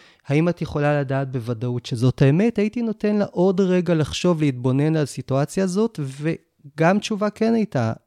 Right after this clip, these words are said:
טובה, אין לי פה אג'נדות. אז עכשיו אני עובר לשאלה השלישית, ונורית, אז מה קורה לך?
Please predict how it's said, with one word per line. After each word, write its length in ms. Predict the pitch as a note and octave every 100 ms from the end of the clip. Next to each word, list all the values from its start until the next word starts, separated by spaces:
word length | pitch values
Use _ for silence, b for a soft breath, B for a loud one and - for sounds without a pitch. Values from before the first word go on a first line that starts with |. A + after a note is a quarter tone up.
| C3+ - -
טובה, 340 | B2+ A2 A2 E3
אין 180 | D3+
לי 80 | F#3+ -
פה 140 | D3
אג'נדות. 580 | A#2+ A#2 G#2+ G2+ F#2 - _ B B B B B B
אז 120 | A#2
עכשיו 340 | B2+ - F3+ G3
אני 100 | F#3
עובר 240 | C#3+ D3+
לשאלה 460 | D3+ - C#3 C#3 D3+
השלישית, 680 | - C3+ A#2 - G#3+ B3+ D3+
ונורית, 640 | C3 D3 D3 D3 E3 A3
אז 140 | D#3+ C3+
מה 200 | D3 G#3
קורה 400 | - A3+ G3+ G#3
לך? 500 | D#3 C3 D#3+ -